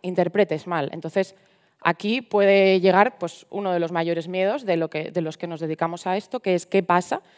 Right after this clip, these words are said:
si formulo una hipótesis errónea o incorrecta. Bueno, pues a veces ocurre, porque realmente no es algo sencillo, es uno de los momentos donde, mm, está el verdadero arte de esto, y si lo haces, si formulas una hipótesis mal, pues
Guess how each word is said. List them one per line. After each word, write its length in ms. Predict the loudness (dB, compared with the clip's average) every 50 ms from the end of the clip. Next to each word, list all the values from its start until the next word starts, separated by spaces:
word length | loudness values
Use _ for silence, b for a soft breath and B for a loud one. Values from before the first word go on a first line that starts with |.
| b b
si 160 | -12 -10 -8
formulo 400 | -8 -6 -6 -4 -4 -2 -2 -2
una 160 | -2 -2 -2
hipótesis 680 | -2 -4 -6 -8 -8 -8 -8 -8 -8 -10 -10 -12 -14 b b b b b b b
errónea 460 | -8 -4 -2 -2 -2 -2 -2 -4 -4 -4
o 120 | -4 -4
incorrecta. 600 | -4 -4 -4 -4 -2 -2 -4 -4 -6 -8 -10 -10 b b b b b b b b b -8
Bueno, 220 | -6 -4 -4 -4
pues 320 | -4 -4 -6 -6 -10 -16 _ _ _ _
a 100 | -4 -2
veces 300 | -2 -2 -2 -4 -4 -4
ocurre, 400 | -4 -6 -4 -4 -2 0 0 0 0 0
porque 180 | -4 -6 -6 -2
realmente 400 | 0 0 2 2 0 0 0 -2
no 100 | -2 -4
es 80 | -4 -4
algo 180 | -2 -2 -4
sencillo, 560 | -6 -8 -10 -10 -8 -6 -6 -4 -4 -4 -4
es 180 | -4 -6 -10 -18 _ _ _ _ _
uno 220 | -8 -6 -2 -2
de 60 | 0
los 100 | 0 -2
momentos 320 | -2 -2 -4 -4 -4 -6 -6
donde, 400 | -4 -2 -2 -2 -2 -2 -6 _ _ _ _ _ _ _ -10
mm, 440 | -8 -8 -6 -6 -6 -6 -6 -8 -10 b b b b b
está 220 | -6 2 4 4
el 60 | 6
verdadero 400 | 6 6 6 6 6 6 4 4
arte 240 | 4 2 2 0 0
de 120 | 0 0
esto, 320 | 0 -2 -2 -4 -4 -4 -4
y 120 | -4 -8 -4
si 120 | -2 -2
lo 140 | 2 2 2
haces, 440 | 2 2 2 0 -2 -2 -4 -12 b b b b b
si 220 | _ -6 -6 -6 -4
formulas 400 | -4 -4 -4 0 0 0 0 0
una 120 | -2 -4
hipótesis 420 | -4 -4 -6 -6 -8 -10 -12 -12 -8
mal, 240 | -4 -2 -2 -2
pues 280 | -2 -4 -6 -6 -6 -10